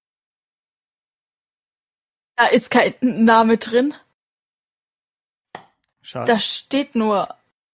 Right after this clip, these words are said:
Speaker 1: der Name. Oder du suchst dir halt einen anderen. Aber ich meine,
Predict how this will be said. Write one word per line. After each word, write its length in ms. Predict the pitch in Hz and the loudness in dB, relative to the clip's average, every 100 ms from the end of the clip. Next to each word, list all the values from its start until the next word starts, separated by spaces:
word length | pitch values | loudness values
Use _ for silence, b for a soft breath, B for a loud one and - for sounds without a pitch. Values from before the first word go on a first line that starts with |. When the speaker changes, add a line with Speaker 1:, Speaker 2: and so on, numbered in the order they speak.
| _ _ - | _ _ -20
Speaker 1:
der 260 | 170 214 208 | -4 -2 0
Name. 480 | 196 196 196 196 - _ - | 0 0 -2 -8 -14 _ -10
Oder 320 | - 294 311 | -4 0 2
du 120 | 277 | 0
suchst 320 | 262 294 - | -4 -6 -4
dir 80 | 240 | 0
halt 140 | 247 226 | 0 0
einen 160 | 220 | 0
anderen. 600 | - 233 202 190 185 190 - b _ - | 0 0 -2 -6 -10 -12 -14 b _ -10
Aber 220 | - 226 | -4 -2
ich 140 | 233 233 | -2 -2
meine, 340 | 220 240 240 | 0 2 -2